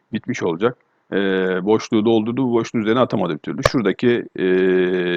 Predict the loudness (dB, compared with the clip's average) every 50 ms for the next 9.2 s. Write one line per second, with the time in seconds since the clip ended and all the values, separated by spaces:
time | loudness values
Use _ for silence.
0 | 0 -2 -2 -2 -4 -6 -6 -10 -12 _ _ -4 -4 -4 -2 0 0 0 0 0
1 | -4 -6 -4 -2 0 0 0 0 0 0 0 0 0 -2 -4 -6 -2 0 2 2
2 | 2 2 0 0 0 0 -2 0 2 2 2 2 0 -2 -4 -2 -4 -4 -4 -6
3 | -12 -10 -10 -10 -6 -6 -6 -6 -4 -4 -6 -6 -6 -8 -8 -2 -2 -2 0 0
4 | 0 -2 -2 -2 -2 2 4 4 4 4 2 -2 -4 -4 _ _ _ _ _ _
5 | _ _ -6 -4 -4 -4 -2 0 4 6 6 8 8 6 6 4 2 2 0 -2
6 | 0 0 -2 -2 -2 -2 0 0 0 0 -2 -2 -2 -2 -2 -4 -4 -6 -14 -14
7 | -14 -12 -8 -8 -10 -10 _ _ _ _ _ _ _ _ _ _ _ _ _ _
8 | _ _ _ _ _ _ -2 2 4 4 6 6 6 6 6 6 6 6 4 4
9 | 4 4 2